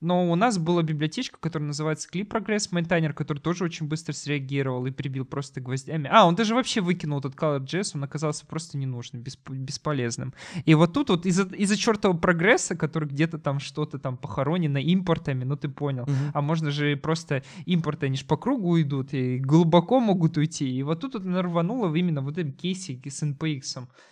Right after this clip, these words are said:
Speaker 1: г-, на который я ещё раз говорю, ребята, туда локи не засунуть. А есть множество вещей, типа, где пользу-, ну, типа, пользователи просто локи не сделали.
Speaker 2: Вопрос.
Speaker 1: А кто-то мог инфраструктурную утилиту сделать, н-, взять в докере, написать run, условно,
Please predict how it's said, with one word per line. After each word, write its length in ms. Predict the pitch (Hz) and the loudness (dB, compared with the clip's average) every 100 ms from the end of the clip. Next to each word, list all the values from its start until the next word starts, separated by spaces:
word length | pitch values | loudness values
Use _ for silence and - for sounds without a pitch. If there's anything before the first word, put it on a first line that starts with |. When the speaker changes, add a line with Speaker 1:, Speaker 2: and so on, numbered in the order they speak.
| 160 | -8
Speaker 1:
г-, 140 | 139 | -6
на 120 | 147 180 | 0 2
который 340 | 170 208 202 | 2 2 0
я 80 | 147 | -2
ещё 220 | 151 180 | -2 0
раз 140 | 156 | 0
говорю, 320 | 139 127 131 131 | 0 0 0 0
ребята, 360 | 139 156 - | 0 0 -2
туда 240 | 123 127 170 | -8 -2 0
локи 300 | 175 165 165 | 0 0 -2
не 100 | 143 | -2
засунуть. 580 | 139 156 - 135 127 - - - - - - | -4 -6 -4 -6 -6 -14 -20 -20 -20 -20 -8
А 80 | 135 | 0
есть 280 | 147 247 - | 2 2 0
множество 480 | 190 254 208 - 160 | -2 -2 -4 -6 -6
вещей, 340 | 160 165 262 | -4 -2 -2
типа, 300 | 240 - 165 | -2 -4 -2
где 280 | 156 143 196 | -2 2 2
пользу-, 440 | 185 202 190 175 - | 2 0 2 0 -4
ну, 140 | 185 208 | -2 0
типа, 260 | 185 165 | 0 -2
пользователи 560 | 165 208 202 180 - 147 | 2 2 2 -2 -4 -6
просто 400 | 135 170 175 156 | -2 -2 -2 -4
локи 300 | 135 135 143 | -2 -4 -4
не 100 | 131 | -6
сделали. 380 | 127 131 120 120 | -4 -2 -2 -2
Speaker 2:
Вопрос. 240 | 165 120 | -2 0
Speaker 1:
А 80 | 156 | 2
кто-то 300 | 160 269 269 | 2 2 0
мог 200 | 220 214 | 0 0
инфраструктурную 760 | 214 202 202 214 196 226 214 208 | -2 -4 -4 -6 -4 -2 0 0
утилиту 460 | 185 180 185 190 156 | -2 -2 -4 -2 -4
сделать, 400 | 131 156 147 135 | 0 2 2 0
н-, 140 | 127 | -8
взять 400 | 135 135 170 165 | -6 2 2 2
в 40 | 143 | -2
докере, 380 | 175 240 175 | -2 -2 -2
написать 540 | 147 139 147 - 135 - | -2 -4 -6 -4 -4 0
run, 300 | 170 220 214 - - _ | 2 2 0 -12 -20 _
условно, 800 | 147 135 160 156 147 135 127 123 | -10 -8 -4 -4 -2 -4 -4 -8